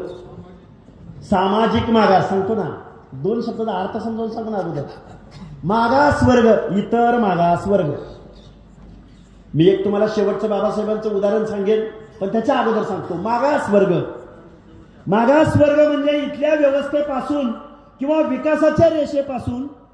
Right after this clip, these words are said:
जी लोक खूप मागं राहिलेत, मागं पडलेत, मागास राहिलेत, तो मागास वर्ग. आणि मग जर मराठा मागास राहिला असेल तर त्या लाईनवर पोचलं कोण? त्याचा अभ्यास करायचा नाही,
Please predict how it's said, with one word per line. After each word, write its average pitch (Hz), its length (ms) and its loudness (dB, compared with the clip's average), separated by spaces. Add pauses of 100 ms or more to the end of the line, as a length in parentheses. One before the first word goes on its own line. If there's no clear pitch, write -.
(280)
जी 311 240 -2
लोक 294 200 2 (240)
खूप 339 500 -2
मागं 311 260 -2
राहिलेत, 269 600 -4
मागं 294 360 0
पडलेत, 254 300 -2 (760)
मागास 277 560 0
राहिलेत, 285 320 2
तो 339 300 -6
मागास 277 360 -4
वर्ग. 226 200 -6 (1500)
आणि 160 120 -4
मग 190 140 -2
जर 180 160 2
मराठा 214 400 2
मागास 220 360 2
राहिला 202 240 4
असेल 190 420 2 (760)
तर 160 80 0
त्या 196 140 2
लाईनवर 208 460 6
पोचलं 233 280 0
कोण? 247 240 0 (1800)
त्याचा 170 260 0
अभ्यास 160 420 2
करायचा 190 360 0
नाही, 147 180 -4